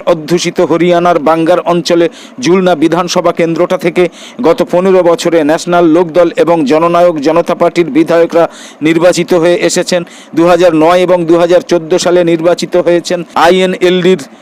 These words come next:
পরমিন্দর সিং এবং দুহাজার উনিশ সালে নির্বাচিত হয়েছেন জেজেপির অবরজিৎ সিং ধান্দা। ভিনেশ জাট সম্প্রদায়ের প্রতিনিধিত্ব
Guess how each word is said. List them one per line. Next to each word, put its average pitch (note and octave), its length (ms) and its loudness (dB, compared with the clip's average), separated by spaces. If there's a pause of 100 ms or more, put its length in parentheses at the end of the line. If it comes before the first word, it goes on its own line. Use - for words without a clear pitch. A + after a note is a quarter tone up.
(240)
পরমিন্দর F3+ 680 2
সিং F#3+ 160 -2 (200)
এবং E3+ 160 0 (180)
দুহাজার F3+ 340 4 (140)
উনিশ G3 260 0
সালে F#3 180 2 (100)
নির্বাচিত F3 420 -2 (120)
হয়েছেন F3 320 -2 (420)
জেজেপির F3 480 0 (300)
অবরজিৎ F3+ 480 0 (120)
সিং F#3 140 -2 (140)
ধান্দা। F#3 320 0 (440)
ভিনেশ F3+ 280 -2 (120)
জাট F3 140 2 (120)
সম্প্রদায়ের F3 540 0
প্রতিনিধিত্ব F3+ 560 -2